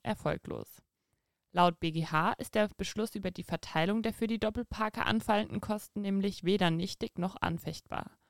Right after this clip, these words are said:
Die Vorschrift des Paragraphen sechzehn Absatz zwei Satz zwei W E G begründet die Kompetenz der Wohnungseigentümer,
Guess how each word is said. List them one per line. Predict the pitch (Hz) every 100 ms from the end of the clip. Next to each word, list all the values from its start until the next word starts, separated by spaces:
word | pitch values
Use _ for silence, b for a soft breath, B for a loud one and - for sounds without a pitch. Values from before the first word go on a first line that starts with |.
| _ _ _ _ _ 180
Die |
Vorschrift | - 170 185 - -
des | 180
Paragraphen | - 160 160 - 156 - 165
sechzehn | 151 151 - - -
Absatz | - - 165 - -
zwei | - 156
Satz | 156 165 - _
zwei | 160 170 208
W | 180
E | 180 156
G | 156 160 214
begründet | - - 240 233 214
die |
Kompetenz | - 190 185 - 165 185 -
der | 175
Wohnungseigentümer, | 160 180 226 - 117 233 240 - 262 269